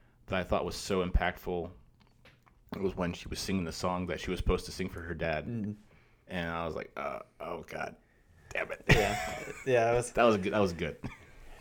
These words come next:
Speaker 2: I w-, it, you know, they, they did it, they played it very well, where as far as the, the story progression and the way that they were killing off certain characters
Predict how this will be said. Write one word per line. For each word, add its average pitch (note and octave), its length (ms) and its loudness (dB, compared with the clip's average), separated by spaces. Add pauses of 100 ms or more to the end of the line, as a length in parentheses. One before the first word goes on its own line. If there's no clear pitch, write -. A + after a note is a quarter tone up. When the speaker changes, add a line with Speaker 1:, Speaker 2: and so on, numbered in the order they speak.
(340)
Speaker 2:
I D3+ 120 10
w-, E3 180 4
it, - 360 2
you E3 140 0
know, F3 160 4
they, D3+ 160 6
they C3 240 4
did E3 160 4
it, A2+ 180 -2
they C3+ 100 2
played C3 340 4
it G2+ 80 4
very G#2 260 4
well, F#2+ 400 -4 (600)
where G2+ 540 2 (1160)
as - 80 -4
far A#2+ 160 4
as G#2+ 80 4
the, G2+ 280 -2
the F#2+ 440 4 (320)
story G#2+ 340 4
progression G#2 640 0
and F#2 320 -4 (540)
the A2 80 8
way G#2 220 8
that A2 140 6
they G#2+ 80 4
were G2+ 100 2
killing G#2+ 320 0
off G#2 120 -4
certain G2 220 2
characters A2 480 0